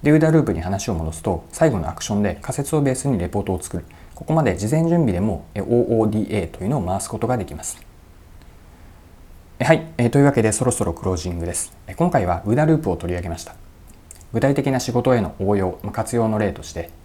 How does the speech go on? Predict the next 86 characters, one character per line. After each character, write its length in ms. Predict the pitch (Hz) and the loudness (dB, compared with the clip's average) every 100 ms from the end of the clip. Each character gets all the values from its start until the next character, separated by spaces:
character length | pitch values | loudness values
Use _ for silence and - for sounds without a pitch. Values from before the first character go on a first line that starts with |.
| - - | -20 -4
デ 100 | 117 | 0
ー 40 | |
タ 80 | 143 | 2
分 120 | 143 | 2
析 280 | 127 87 76 | 0 -4 -8
を 40 | - | -6
当 80 | 95 | -6
て 100 | 95 | -4
は 80 | |
め 80 | 95 | -6
て 120 | 82 | -6
み 60 | 80 | -8
ま 100 | 80 | -10
し 60 | - | -8
た 100 | 87 | -6
が、 180 | 90 - | -6 -6
い 80 | 101 | -2
か 120 | 117 | 0
が 80 | 104 | 0
だ 80 | 85 | 0
っ 60 | |
た 100 | 90 | -4
で 80 | 87 | -4
し 100 | - | -6
ょ 40 | |
う 20 | 80 | -10
か。 140 | - - - - - - - - | -14 -20 -20 -20 -20 -20 -20 0
ま 80 | 110 | 2
あ、 40 | |
ウ 40 | |
ー 20 | 143 | 4
ダ 80 | |
ル 100 | 151 | 4
ー 60 | 147 | 2
プ、 140 | 80 - | -2 -10
観 160 | - 127 | -4 -2
察、 340 | 123 - 117 - - - - | -2 -2 -6 -6 -20 -20 -4
大 140 | 131 131 | 0 2
き 80 | 123 | 0
な 80 | |
方 160 | 113 110 | 0 -2
向 160 | - 104 | -2 -4
性 160 | 104 | -2
の 120 | 104 | -2
状 120 | 98 92 | 0 -2
況 180 | 95 | -2
判 140 | 85 80 | -4 -6
断、 120 | 76 - - - | -10 -18 -20 -12
意 40 | |
思 80 | 123 | -4
決 160 | - - | -4 -4
定、 160 | - - | -10 -12
行 160 | - 101 | -6 -4
動。 160 | 90 - - - - | -4 -6 -14 -20 -12
え、 60 | - | -4
こ 120 | 131 | -2
の 100 | 147 | 2
ル 120 | 151 | 0
ー 20 | 156 | 0
プ 100 | - | -6
と 120 | 80 | -6
い 80 | 80 | -6
う 40 | |
の 100 | 78 | -4
は、 160 | 80 - - - - | -6 -6 -18 -20 -4
今 180 | 120 101 | 0 0
の 100 | 85 | 0
デ 120 | 104 | 2
ー 40 | |
タ 80 | 117 | 2
分 100 | 127 | 2
析 220 | - 85 | 0 -8
も 80 | 76 | -8
そ 140 | - | -6
う 20 | 85 | -8
で 80 | |
す 80 | 82 | -8
し、 240 | - 85 - - - - | -10 -10 -12 -20 -20 -4
い 60 | 120 | -2
ろ 100 | 131 | 2
い 20 | |
ろ 60 | 123 | 2
な 160 | 117 | 0
お 60 | 107 | -2
仕 100 | 107 | -6
事 220 | 87 | -6